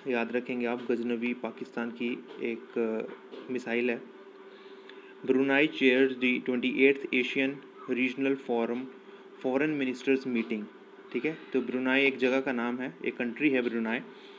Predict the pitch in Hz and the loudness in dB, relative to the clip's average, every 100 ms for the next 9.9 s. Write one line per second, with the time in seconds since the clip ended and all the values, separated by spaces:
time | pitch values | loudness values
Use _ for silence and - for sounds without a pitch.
0 | - - - - 127 120 - - - 127 | -18 -18 -20 -2 2 4 2 0 0 0
1 | 120 117 120 120 123 127 131 - 120 117 | 0 -2 0 0 2 0 0 2 2 2
2 | 131 131 123 131 131 135 - 123 - 127 | 2 2 2 4 4 4 0 -2 0 0
3 | 127 120 120 120 135 143 139 - 117 117 | 0 0 -2 0 0 0 -4 -4 -2 0
4 | 127 - - - - - - - - - | -2 -6 -16 -20 -20 -20 -20 -20 -20 -20
5 | - - - 127 123 139 131 123 - 131 | -20 -20 -2 0 2 2 0 -2 -2 -2
6 | 123 123 117 117 117 - - - 113 113 | -2 -2 0 0 -4 -8 -16 -6 -4 -2
7 | 117 117 127 117 120 113 110 127 139 135 | -2 0 0 0 -2 -2 -2 -2 -2 0
8 | 117 127 120 110 113 - 127 139 127 131 | 0 -2 -2 -4 -6 -6 -2 -2 0 0
9 | 120 117 117 - 123 120 120 110 | 0 0 -4 -4 -4 -2 -2 -4